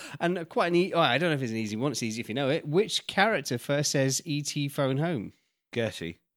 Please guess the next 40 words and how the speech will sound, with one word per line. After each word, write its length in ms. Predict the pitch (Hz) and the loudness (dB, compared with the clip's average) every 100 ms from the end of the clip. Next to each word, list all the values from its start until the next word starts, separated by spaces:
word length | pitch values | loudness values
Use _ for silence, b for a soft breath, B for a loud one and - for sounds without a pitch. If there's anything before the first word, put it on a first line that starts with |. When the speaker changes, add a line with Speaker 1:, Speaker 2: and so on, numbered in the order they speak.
| _ | _
Speaker 1:
Yes. 460 | 101 143 165 - - | -6 -4 -2 -2 -2
Speaker 2:
Yes, 440 | 87 76 - - - | -2 -6 -12 -18 -14
'cause 180 | 107 - | -14 -8
he 160 | 127 | -6
says, 500 | 113 80 90 98 - - | -6 -8 -8 -8 -12 -12
"E 140 | 107 104 | -8 -8
T 160 | 107 101 | -6 -8
home 460 | - 117 120 113 | -2 0 0 -4
phone." 420 | - 135 202 202 | -6 -4 -2 -2
Speaker 1:
Yes. 600 | 101 120 370 359 - 339 403 | -2 0 0 -2 -4 -6 -6
Speaker 2:
Yeah, 260 | 110 - 101 | -6 -8 -8
which 200 | 123 - | -6 -2
I, 140 | 113 110 _ | -2 -2 _
I, 100 | - 92 _ _ 71 | -20 -20 _ _ -18
I 140 | 87 - 101 | -18 -20 -14
hadn't 180 | 98 101 | -10 -8
remembered 340 | 113 135 156 | -6 -8 -8
at 160 | 170 - | -12 -6
all. 80 | 302 | 0
Speaker 1:
Mandela 380 | 113 117 156 139 | 2 4 4 4
effect. 400 | 131 113 - - _ | 4 -4 -8 -20 _
Speaker 2:
Yeah, 160 | 92 123 147 - | -6 -2 -2 -4
Speaker 1:
<laughs> 140 | - | 2
Speaker 2:
yeah. 500 | 208 175 220 135 104 B B B B | 4 6 4 4 2 B B B B
Speaker 1:
So 160 | - 180 | 4 6
those 220 | 196 170 | 6 6
are 40 | |
my, 340 | 170 147 135 139 | 2 2 2 0
uh, 380 | - 127 117 92 | 0 0 0 -2
other 220 | 110 107 | 0 0
questions. 680 | - - - - 65 73 - | -2 -6 -6 -8 -8 -10 -10
Speaker 2:
Okay. 640 | 107 104 - - 113 131 117 | -10 -12 -14 -10 -4 0 2
Speaker 1:
Which 400 | 123 - - - | 2 0 -4 -2
means 360 | 120 117 101 | 0 0 -2
I 40 | 107 | -4
could 140 | 110 | -4
have 100 | 92 | -6
won. 220 | 85 82 - - | -6 -10 -12 -16
Speaker 2:
You 140 | - - | -14 -10
could 200 | 92 | -10